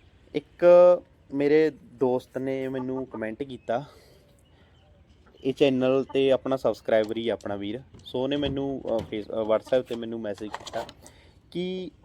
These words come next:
ਜਿਹੜਾ ਦੇਸੀ ਆਂਡਾ ਹੁੰਦਾ ਉਹਦੀ ਜਰਦੀ ਜਿਹੜੀ ਹੁੰਦੀ ਹੈ ਯੈਲੋ ਹੁੰਦੀ ਹੈ ਪੂਰੀ, ਉਹੀ ਦੇਸੀ ਆਂਡਾ ਹੁੰਦਾ। ਦੋਸਤੋ ਇਹ ਬਿਲਕੁਲ ਗਲਤ ਗੱਲ ਆ ਗਈ। ਜਿਹੜਾ ਦੇਸੀ ਆਂਡਾ ਹੁੰਦਾ ਉਹਦੀ ਪਿਓਰ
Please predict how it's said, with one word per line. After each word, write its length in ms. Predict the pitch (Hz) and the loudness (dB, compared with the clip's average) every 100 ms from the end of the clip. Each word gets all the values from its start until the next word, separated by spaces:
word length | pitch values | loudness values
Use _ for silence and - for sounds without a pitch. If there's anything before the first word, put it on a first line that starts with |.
| _ - | _ -6
ਜਿਹੜਾ 180 | 135 175 | 0 2
ਦੇਸੀ 440 | 135 110 - 135 | 2 -2 -4 -4
ਆਂਡਾ 260 | 139 135 135 | -2 0 0
ਹੁੰਦਾ 380 | 131 123 127 - | 0 2 2 0
ਉਹਦੀ 260 | 127 127 151 | -6 -8 -4
ਜਰਦੀ 460 | 120 110 92 110 | 0 0 0 -6
ਜਿਹੜੀ 220 | 107 120 | -4 -4
ਹੁੰਦੀ 220 | 139 110 117 | -4 -4 -4
ਹੈ 60 | 104 | -2
ਯੈਲੋ 300 | 104 107 147 | -2 2 0
ਹੁੰਦੀ 240 | 151 139 | 0 -2
ਹੈ 40 | |
ਪੂਰੀ, 260 | 127 123 120 | -2 -2 -6
ਉਹੀ 260 | 117 120 147 | -4 -4 0
ਦੇਸੀ 340 | 151 143 123 | -2 -2 -8
ਆਂਡਾ 200 | 117 107 | -8 -8
ਹੁੰਦਾ। 260 | 107 104 98 _ _ _ - _ - - - | -8 -12 -14 _ _ _ -20 _ -20 -20 -6
ਦੋਸਤੋ 600 | 135 143 - 156 156 151 _ - - - _ - | -2 -2 -2 -2 -2 -4 _ -20 -20 -20 _ -8
ਇਹ 400 | 139 147 147 147 | -6 -2 -2 -2
ਬਿਲਕੁਲ 640 | 113 113 - 151 147 139 | -2 -4 -4 -2 0 2
ਗਲਤ 320 | 110 98 - | 2 -2 0
ਗੱਲ 240 | 131 113 107 | 0 0 0
ਆ 60 | |
ਗਈ। 200 | 101 123 113 - - - - - - | -2 -8 -12 -20 -20 -20 -20 -10 0
ਜਿਹੜਾ 200 | 127 165 | 4 4
ਦੇਸੀ 500 | 117 113 - 135 139 | 2 -4 -4 -4 0
ਆਂਡਾ 240 | 135 135 | 2 0
ਹੁੰਦਾ 260 | 135 131 127 | 0 0 2
ਉਹਦੀ 160 | 143 | 2
ਪਿਓਰ 440 | 156 - 139 156 | -2 2 4 4